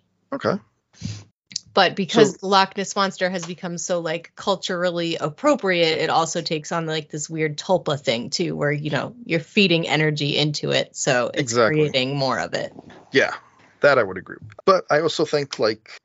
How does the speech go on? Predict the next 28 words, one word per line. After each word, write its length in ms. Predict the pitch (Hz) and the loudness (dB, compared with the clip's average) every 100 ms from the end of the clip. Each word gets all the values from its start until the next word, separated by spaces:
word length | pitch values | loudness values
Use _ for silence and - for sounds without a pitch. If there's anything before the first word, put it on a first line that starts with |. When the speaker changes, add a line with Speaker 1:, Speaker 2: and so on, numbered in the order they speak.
| _ | _
Speaker 1:
you 100 | 127 | -8
know, 80 | 107 | -6
some 300 | 95 - 135 | -8 -6 -6
of, 100 | 131 | -4
one 180 | 135 139 | 0 0
of 80 | 131 | 0
the 80 | 127 | -2
recent 380 | 123 120 113 | -2 -4 -4
things 200 | 120 110 | -2 -2
they 60 | 113 | -2
did 160 | 107 107 | 0 0
in 140 | 113 | -2
D 140 | 107 | -4
N 100 | 101 | -4
A 380 | 101 95 98 107 - - | -4 -4 -6 -8 -16 -8
was, 240 | 123 110 104 | -2 0 2
uh, 140 | 117 107 | 0 0
with, 500 | 110 117 - - - | 0 2 2 -6 -4
um, 200 | 107 107 107 | -2 0 2
Loch 180 | 107 | 0
Ness 240 | 107 98 - | -2 -4 -4
was 300 | 107 104 95 | 0 2 2
they 260 | - 104 | 0 0
extracted 460 | 95 - 131 117 110 | -2 0 2 2 -2
D 100 | 110 | -6
N 100 | 107 | -6
A 120 | 104 | -8
from 500 | - 127 113 104 101 | -6 0 0 0 -6